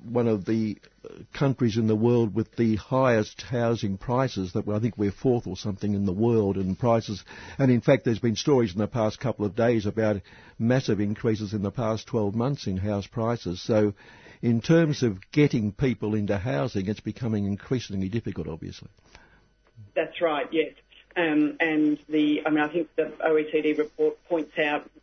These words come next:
Speaker 2: things that we kinda already knew in many respects. Um, and, and really, I think the story here is the, the rising level of inequality, exactly as you just painted there, with, um,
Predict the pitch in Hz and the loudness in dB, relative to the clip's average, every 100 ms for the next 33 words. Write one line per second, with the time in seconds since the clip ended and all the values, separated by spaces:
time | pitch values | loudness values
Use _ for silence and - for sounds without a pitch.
0 | - - 160 151 151 151 151 151 147 185 | -16 -4 0 2 0 -4 -2 -2 0 0
1 | 185 156 160 156 147 156 175 165 160 165 | 2 4 4 4 4 2 2 2 0 0
2 | 165 165 151 151 - 147 - _ - - | 0 2 0 -2 -2 -4 -4 _ -20 -20
3 | - 165 156 151 147 143 - _ 165 165 | -16 -8 -4 -2 -2 -4 -12 _ -2 0
4 | 175 170 151 180 208 160 147 170 156 151 | 0 0 2 0 0 0 0 -4 -8 -10
5 | - 160 160 156 147 151 139 143 - 156 | -2 0 2 2 0 0 0 0 0 0
6 | 147 139 - - 156 160 147 - - 156 | 2 -2 -8 -14 0 2 2 -2 -2 0
7 | 143 143 143 - 151 156 160 165 165 147 | 0 -4 -10 -8 0 2 2 0 0 2
8 | 147 - 143 143 139 - 156 147 135 139 | 0 0 -4 -2 -4 -2 0 0 0 0
9 | 151 147 165 165 160 143 143 139 147 - | -2 0 -2 0 0 0 -2 -8 -10 -14
10 | - 147 143 143 143 143 139 143 - 147 | -6 -4 -2 -2 0 2 2 -2 -4 -4
11 | 147 135 139 139 | -2 -2 0 -2